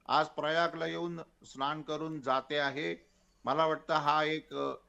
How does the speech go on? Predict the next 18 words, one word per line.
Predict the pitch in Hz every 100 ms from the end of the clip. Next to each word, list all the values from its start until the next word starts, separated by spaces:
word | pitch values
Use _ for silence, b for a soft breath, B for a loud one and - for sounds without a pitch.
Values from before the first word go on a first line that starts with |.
| 120
जगातील | 110 131 147 156 156 175 180 170 _ _ _ _ _ 92
विश्व | 117 139 156
रेकॉर्ड | 170 165 180 180 170
असावा | 147 165 160 131 110 - _ _ _ -
आणि | 123 165 175 175 170 -
मला | 131 156
असं | 165 165
वाटतंय | 165 156 165 170
की | 156
हा | 143 147 156
रेकॉर्ड | 151 147 165 170 151 - _ _ _
भारतच | - 101 123 151 196 185 -
पुन्हा | - 156 160
मोडू | 151 143
शकतो. | 147 139 - 151 120 101 _ _ _ _ -
अ, | 131 135 135 -
अतिशय | 139 165 156 185 185 170
सुनियोजितरित्या | - 165 160 170 170 180 175 165 160 170 170